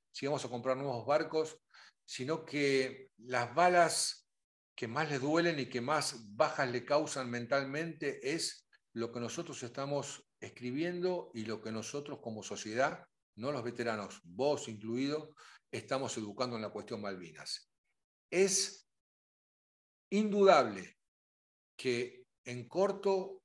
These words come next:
mediano o largo plazo, las Islas Malvinas, las Georgias y las Angus del Sur van a volver a ser territorio argentino.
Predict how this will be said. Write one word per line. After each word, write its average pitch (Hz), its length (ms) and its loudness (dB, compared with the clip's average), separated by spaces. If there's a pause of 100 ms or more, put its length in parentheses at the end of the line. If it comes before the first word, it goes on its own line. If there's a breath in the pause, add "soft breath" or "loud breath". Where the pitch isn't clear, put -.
(160)
mediano 180 800 -2 (100)
o 117 120 -4
largo 143 320 -2
plazo, 175 640 -4 (200)
las 110 220 -6
Islas 151 200 -6
Malvinas, 151 680 -4
las 110 240 -8
Georgias 170 500 -6
y - 80 -10
las 117 200 -4
Angus 139 280 -4
del 104 160 -4
Sur 151 380 -6
van 131 160 -2
a 127 60 -2
volver 123 320 0
a 120 80 0
ser 131 380 -6 (380)
territorio 107 460 -4
argentino. 90 500 -12